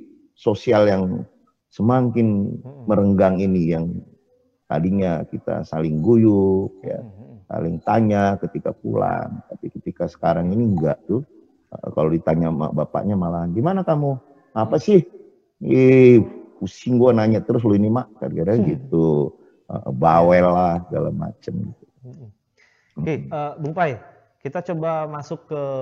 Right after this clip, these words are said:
Speaker 2: apa, eh, eh, soal kasusnya ini. Walaupun, eh,
Speaker 1: Iya.
Speaker 2: eh, eh, kita tidak masuk ke ranah, eh, penyidikan atau, eh, dari sisi apa, eh, kepolisian ya.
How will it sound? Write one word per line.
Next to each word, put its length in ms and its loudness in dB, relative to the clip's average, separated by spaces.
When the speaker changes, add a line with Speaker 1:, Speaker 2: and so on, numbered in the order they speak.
Speaker 2:
apa, 300 -14
eh, 600 -16
eh, 240 -18
soal 240 -14
kasusnya 480 -10
ini. 240 -14
Walaupun, 480 -8
eh, 280 -12
Speaker 1:
Iya. 240 4
Speaker 2:
eh, 560 -16
eh, 300 -18
kita 160 -14
tidak 160 -8
masuk 320 -14
ke 100 -10
ranah, 480 -16
eh, 340 -18
penyidikan 480 -14
atau, 400 -18
eh, 320 -20
dari 160 -18
sisi 720 -18
apa, 480 -20
eh, 540 -20
kepolisian 480 -12
ya. 160 -20